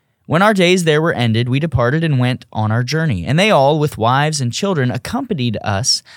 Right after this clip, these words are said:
until we were outside the city. And kneeling down on the beach, we prayed and said farewell to one another. Then we went on board the ship, and they returned home. When we had finished the voyage from Tyre, we arrived at Ptolemy,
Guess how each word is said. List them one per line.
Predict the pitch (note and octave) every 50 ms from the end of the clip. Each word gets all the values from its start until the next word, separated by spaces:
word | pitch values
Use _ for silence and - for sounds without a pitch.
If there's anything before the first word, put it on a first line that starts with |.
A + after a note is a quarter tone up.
| - -
until | - D#3 E3+ E3+ - - C#4 F#3 C#3+ C#3
we | C#3+
were | C#3 B2 D3 A2+
outside | F#2+ A#2+ A#2 A2+ A2 - - G2 F#2 F2+ F#2 F2+ - -
the | G2 G#2
city. | - - B2+ A2+ F#2 D2+ - G2 - _ _ _ _ _ _ _ _ _ _ _
And | - A#2 B2+
kneeling | C3+ C#3+ E3 F#3 G3+ F#3+
down | D3+ C#3 C3+ C#3 D3+
on | D#3 D#3+
the |
beach, | D3 A#2+ A#2+ A#2 A#2 -
we | - D#3+
prayed | D3+ - - E3+ D#3 B2 G2+ F#2
and | G2 A2 A2+ A#2
said | - D#3+ D#3 D#3 D#3 -
farewell | - E3+ E3 D#3 D#3+ E3+ F3+
to | F3 - A2+
one | F#2+ F#2 F#2
another. | E2+ F2+ - - - - - _ _ _ _ _ _ _ _ _ _ _ _ -
Then | D#3 F3 A3
we | B3 B3
went | A3 F3+ F#3 F#3
on | D3 D#3+ E3 D#3+
board | C#3+ C#3 C#3+ C#3+ C3
the | B2+
ship, | A#2+ - - C#3+ A#2 F#2 F#2
and | A#2 C#3+ B2 A2+ - - _
they | - D3 E3+ F#3
returned | F#3 F3+ E3 - - G3 F#3+ D3+ B2 A#2 A#2
home. | A2+ A2 D#3 C#3+ A#2 F#2 F#2 - G#2+ G#2+ _ _ _ _ _ _ _ _ _ _ _ _ _ _ _ _ -
When | - G3 A3+
we | B3+ C4
had | B3+ G#3+
finished | - - F#3+ F#3+ G3 - -
the | - D#3+
voyage | C#3 C#3+ D3 C#3+ A#2 G#2 G2+ A2 C#3 -
from | - G#2+ G#2
Tyre, | G#2 - D3+ D3+ C#3 A2+ G#2 G#2 G#2 G#2
we | A#2 D3 E3
arrived | D#3 C3+ A#2 G#2+ G#2+ A#2 B2+ C#3+
at | C#3+ C3 B2 - _ _
Ptolemy, | - F#3 G#3 G3 C3+ G#2+ G2 E2+ F2 G2+